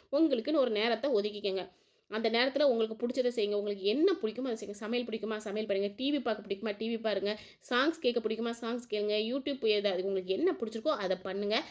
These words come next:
but உங்களோட உடம்பு வந்து ஆக்டிவா இருக்கிற மாதிரி பார்த்துக்கோங்க. நெக்ஸ்ட் தைராய்டு ப்ராப்ளம். தைராய்டு ப்ராப்ளம் இருந்துச்சுன்னா ரொம்ப சொந்து சொந்து கிடப்போம். முடி எதுக்கு உதிருதுன்னே தெரியாத அளவுக்கு முடி வந்து சொட்டையாக்கி விட்டுரும் நம்மள. அப்புறம் இடையில திடீர் மாற்றம், ஏன் கூடுதுன்னு தெரியாது, ஏன் குறையுதுன்னு தெரியாது. இதுக்கு சொல்யூஷன் என்ன தெரியுமா? வருஷத்துக்கு ஒரு வாட்டி டெஸ்ட் எடுத்துக்கோங்க.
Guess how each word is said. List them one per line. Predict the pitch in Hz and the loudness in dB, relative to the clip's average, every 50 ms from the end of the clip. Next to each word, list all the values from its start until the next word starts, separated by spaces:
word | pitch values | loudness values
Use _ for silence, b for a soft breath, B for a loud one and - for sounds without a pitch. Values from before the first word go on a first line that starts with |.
| B B B B B 220 | B B B B B 0
but | - 269 339 - - | 0 0 0 -2 -4
உங்களோட | - 226 226 220 220 214 | -4 0 2 2 4 4
உடம்பு | 208 208 214 214 240 277 254 | 4 4 4 4 2 0 0
வந்து | 233 247 269 294 | 0 0 0 0
ஆக்டிவா | 254 240 226 - - 240 233 | -2 -2 -4 -4 -4 -2 -2
இருக்கிற | 220 202 202 190 196 | -2 -2 -4 -4 -4
மாதிரி | 220 247 - - | -2 -4 -4 -4
பார்த்துக்கோங்க. | 226 196 196 180 - 170 165 170 - - b b b b b b b b b b b b b _ _ _ _ - - b b b b b b _ _ 220 | -8 -8 -8 -8 -10 -8 -8 -8 -10 -10 b b b b b b b b b b b b b _ _ _ _ -20 -20 b b b b b b _ _ 2
நெக்ஸ்ட் | 226 233 240 - - 302 | 2 2 2 2 0 2
தைராய்டு | 254 226 208 220 240 269 277 277 | 2 4 4 4 4 2 2 0
ப்ராப்ளம். | 226 226 214 208 214 214 | 0 -2 -2 0 -2 -2
தைராய்டு | 214 208 208 233 247 269 269 262 | -2 -2 0 0 0 0 0 0
ப்ராப்ளம் | 262 254 240 226 226 226 | -2 -2 0 0 -2 -2
இருந்துச்சுன்னா | 220 226 226 294 294 277 | -2 -4 -4 -4 -2 0
ரொம்ப | 233 220 226 240 254 247 277 277 269 | 0 0 0 -2 0 0 0 0 2
சொந்து | 247 233 226 | 0 0 0
சொந்து | 233 240 226 240 | 0 0 0 0
கிடப்போம். | 220 208 208 208 262 277 | 0 0 -2 -2 -2 -2
முடி | 254 233 226 233 233 285 277 240 190 | 0 0 0 2 2 2 2 4 4
எதுக்கு | 202 214 226 285 269 320 254 214 214 | 2 2 2 0 -2 0 0 2 2
உதிருதுன்னே | 247 247 240 262 269 269 | 0 0 0 0 0 2
தெரியாத | 262 233 220 226 233 233 220 | 2 2 2 2 0 0 2
அளவுக்கு | 220 214 220 233 247 294 269 | 2 2 2 2 0 -2 -4
முடி | 233 220 220 233 | -2 0 0 0
வந்து | 220 226 247 262 - | 0 0 -2 -2 -2
சொட்டையாக்கி | 220 196 - 226 240 240 247 233 | -2 -2 0 0 0 0 -2 -2
விட்டுரும் | 214 202 - 202 208 | -6 -8 -8 -8 -8
நம்மள. | 190 185 190 196 233 381 392 B B B B B B B B B B | -6 -4 0 0 0 0 -2 B B B B B B B B B B
அப்புறம் | - 247 247 - 269 285 370 381 277 | -6 -6 -2 0 2 4 4 4 4
இடையில | 233 220 226 262 269 262 269 294 | 4 4 4 4 2 2 -2 -4
திடீர் | - 254 240 247 254 | -4 -4 -4 -2 -2
மாற்றம், | 254 226 214 208 214 - 226 220 - | -2 -4 -6 -6 -6 -6 -6 -4 -2
ஏன் | 208 214 220 240 | 0 0 0 0
கூடுதுன்னு | 247 - 254 269 254 262 277 285 | -2 -2 -4 -2 -2 0 -2 0
தெரியாது, | 277 269 254 262 277 320 320 | 0 0 0 0 0 -2 0
ஏன் | 269 233 226 | -2 -2 -2
குறையுதுன்னு | 214 - - 196 202 220 247 247 254 254 254 | -4 -2 -2 2 2 2 2 2 0 -2 -2
தெரியாது. | 226 202 196 185 185 170 - | -2 0 0 0 -2 -2 -4
இதுக்கு | 220 233 220 226 233 | -6 -4 -4 -4 -4
சொல்யூஷன் | 226 254 240 262 262 285 240 | -2 0 -2 0 -2 -2 -2
என்ன | 233 214 | 0 0
தெரியுமா? | 208 202 208 233 240 226 202 - - | 0 -2 0 2 2 2 2 -2 -6
வருஷத்துக்கு | 190 196 214 208 - 254 277 - 226 | -6 -6 -4 -4 -4 -6 -2 -2 -2
ஒரு | 208 208 | 0 0
வாட்டி | 208 208 294 | 0 0 -2
டெஸ்ட் | 294 - 233 220 220 - 226 | -4 -2 -2 -4 -2 -2 -4
எடுத்துக்கோங்க. | 202 202 190 - 180 208 226 | -4 -2 -4 -6 0 2 2